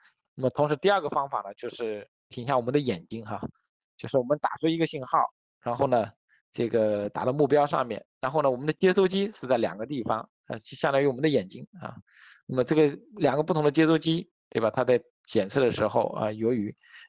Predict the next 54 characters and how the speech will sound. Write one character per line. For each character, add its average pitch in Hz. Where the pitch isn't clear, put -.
呃， 104
离 107
它 127
们 131
的 123
距 143
离 107
不 120
一 113
样， 135
所 -
以 110
呢， 107
我 98
们 107
就 120
有 107
景 101
深 -
哈， 113
就 120
是 110
有， 92
有 98
这 117
个 110
另 147
外 135
一 113
个 110
维-， 107
这 156
个 123
另 156
外 147
一 -
个 123
维 104
度 131
上 127
面 117
的 107
这 110
个， 98
这 123
个 110
信 123
息 117
就 113
可 107
以 104
获 -
得 -
啊。 -